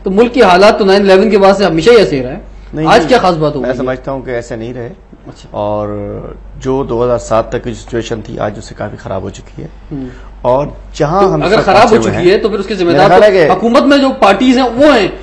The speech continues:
Speaker 1: Pakistan People's Party जिम्मेदार है, आ,
Speaker 2: आप,
Speaker 1: जो
Speaker 2: आप
Speaker 1: कोलिशन में
Speaker 2: बात,
Speaker 1: पार्टीज
Speaker 2: आप,
Speaker 1: हैं, वो
Speaker 2: आप बात
Speaker 1: जिम्मेदार
Speaker 2: कर
Speaker 1: हैं।
Speaker 2: रहे हैं, हम सुनते रहते हैं, मेरा ख्याल बात तो
Speaker 1: फरमाइए।
Speaker 2: पूरी करने
Speaker 1: जी।
Speaker 2: दीजिए ना, आप तकरीर फरमा लीजिए।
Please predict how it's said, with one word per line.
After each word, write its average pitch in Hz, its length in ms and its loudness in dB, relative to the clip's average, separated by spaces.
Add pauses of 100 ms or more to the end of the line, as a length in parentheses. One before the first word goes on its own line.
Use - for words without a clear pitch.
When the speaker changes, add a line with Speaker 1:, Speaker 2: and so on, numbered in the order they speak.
(200)
Speaker 1:
Pakistan 208 280 2
People's 254 220 0
Party 302 240 6
जिम्मेदार 208 440 2
है, - 240 -4 (100)
आ, - 160 2
Speaker 2:
आप, - 60 4
Speaker 1:
जो - 100 0
Speaker 2:
आप - 100 4
Speaker 1:
कोलिशन 240 220 4
में 127 100 6
Speaker 2:
बात, - 80 0
Speaker 1:
पार्टीज 185 200 6
Speaker 2:
आप, 165 100 6
Speaker 1:
हैं, 277 60 0
वो - 60 0
Speaker 2:
आप - 60 4
बात 254 60 6
Speaker 1:
जिम्मेदार 202 320 4
Speaker 2:
कर 160 60 0
Speaker 1:
हैं। 190 60 2
Speaker 2:
रहे 220 100 4
हैं, 196 80 4
हम 131 60 -6
सुनते 117 300 -4
रहते 175 220 -2
हैं, 185 60 -6
मेरा 180 60 -4
ख्याल 214 140 -6
बात 127 160 2
तो 190 40 2
Speaker 1:
फरमाइए। 226 160 -2
Speaker 2:
पूरी - 140 -4
करने 110 180 -10
Speaker 1:
जी। 98 40 -10
Speaker 2:
दीजिए - 140 -4
ना, 330 80 -6
आप 147 320 0
तकरीर 156 220 0
फरमा 131 240 0
लीजिए। 180 420 0